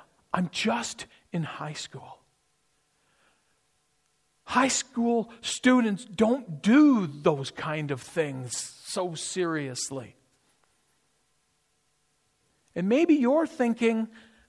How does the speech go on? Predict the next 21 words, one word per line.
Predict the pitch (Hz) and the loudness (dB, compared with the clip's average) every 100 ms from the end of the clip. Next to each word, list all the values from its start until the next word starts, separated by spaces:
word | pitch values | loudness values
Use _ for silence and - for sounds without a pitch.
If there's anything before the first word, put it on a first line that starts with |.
| _ _ _ _ _ _ _ _ _ - | _ _ _ _ _ _ _ _ _ -6
"We're | 180 277 | -2 0
in | |
the | 392 | 0
middle | 403 415 403 | 4 4 4
of | |
a | 381 | 2
pandemic. | - 370 339 294 330 214 - - _ _ _ _ _ _ _ _ _ | 2 2 4 2 0 -8 -10 -18 _ _ _ _ _ _ _ _ _
We're | 190 320 370 | 2 6 6
in | |
lockdown. | 311 262 - 349 - - 165 117 - _ _ _ _ _ _ _ _ _ _ _ _ _ _ | 6 6 4 -2 -10 -6 -4 -6 -10 _ _ _ _ _ _ _ _ _ _ _ _ _ _
My | 208 285 | 2 4
job | 262 262 302 339 320 269 | 4 4 6 8 8 8
is | 262 208 - - | 2 0 -6 -2
in | 254 | 0
trouble. | 254 - 240 285 214 117 - - _ _ _ _ _ _ _ _ _ | 0 0 0 0 0 -6 -12 -20 _ _ _ _ _ _ _ _ _
I | 226 | 2
just | 269 320 - | 2 0 -2
started | - 277 320 359 262 | 2 4 4 4 4
a | 196 | 2
new | 165 135 | 0 -2
job. | 156 127 107 | -2 -2 -2